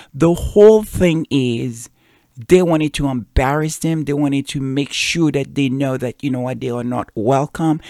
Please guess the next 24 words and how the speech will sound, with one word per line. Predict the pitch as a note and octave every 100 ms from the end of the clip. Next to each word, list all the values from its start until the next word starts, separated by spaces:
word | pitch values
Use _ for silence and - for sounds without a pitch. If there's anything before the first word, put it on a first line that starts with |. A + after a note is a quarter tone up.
| - _
And | D#3 C#3
it | D3 B2
did | C#3+ C3+
not | B2+ A2+
happen. | G2+ F2+ - - _ _ _ _ _ _ _ _ _ _ _ _ _ _ _ _ _ _ _ _ - - -
And | D3+ D#3+
so | F3 D3+
now | D3 F3 G#3 D3+ C3 C3 C#3 D3
we | C#3 F#3
are | F3 D#3
moving | D3+ E3+ C#3+ D3+ D3
to | - C#3
a |
stage | C#3+ - F3+ D#3 C#3+
where | C#3 C#3+ C#3 C3 D3 _ _ _
someone | - - A3 B3 G3+ B2 G#2+ G#2+ A2+ A#2+ _ _ _
have | - - D#3+ -
the | F3+
nerve | D3+ C3
to | - C#3
stand | - F#3 F3
up, | B2+ -
sit | - - G#3+ A3 -
down | C3 A#2 A#2+